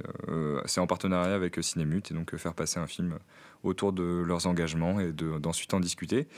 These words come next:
En parallèle, euh, du coup, normalement, il y aura, euh, la comédie musicale du neuf, le neuf, dix et douze décembre, euh,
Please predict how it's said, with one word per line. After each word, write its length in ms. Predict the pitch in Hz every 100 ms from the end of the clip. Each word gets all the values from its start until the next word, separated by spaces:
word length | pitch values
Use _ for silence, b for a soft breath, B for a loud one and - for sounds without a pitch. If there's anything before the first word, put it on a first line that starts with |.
| B B B B
En 140 | 101 101
parallèle, 480 | 101 101 110 120
euh, 200 | 107 90
du 120 | 87 90
coup, 160 | -
normalement, 580 | 98 101 107 107 113 113
il 60 | 107
y 40 |
aura, 220 | 87 87
euh, 280 | 90 87 85
la 100 | 85
comédie 320 | - 98 95
musicale 540 | 98 90 80 85 92 120 139
du 240 | 90 82 85
neuf, 340 | 92 98 -
le 120 | 87 87
neuf, 200 | 95 98
dix 240 | 101 -
et 40 |
douze 180 | 82 95
décembre, 440 | 92 85 90 92 101 - 80
euh, 400 | 78 78 76